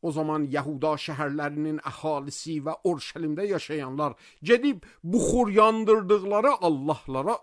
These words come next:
üst tutub fəryad edəcəklər. Amma bu allahlar bəlanın gəldiyi vaxt onları əsla nicat verməyəcəklər. Çünki, ey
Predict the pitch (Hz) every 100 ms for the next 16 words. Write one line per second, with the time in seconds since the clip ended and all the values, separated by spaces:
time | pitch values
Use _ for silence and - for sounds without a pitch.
0 | _ 240 - - - 143 - - 135 117
1 | 117 107 107 95 104 - 135 - - -
2 | 214 185 135 123 - - 185 - 233 170
3 | 123 117 98 123 120 - _ _ 165 185
4 | 185 202 269 220 131 175 147 113 110 92
5 | 85 120 160 120 - 170 - 175 151 110
6 | 110 110 92 _ - 247 - - 113 110
7 | 87 _ _ _ 127 120 131 - - 151
8 | 170 147 - - _ _ _ _ _ _
9 | _ _ _ _ _ _ _ _ _ _
10 | _ _ _ - 151 143 117 - - 104
11 | 92 82 - 123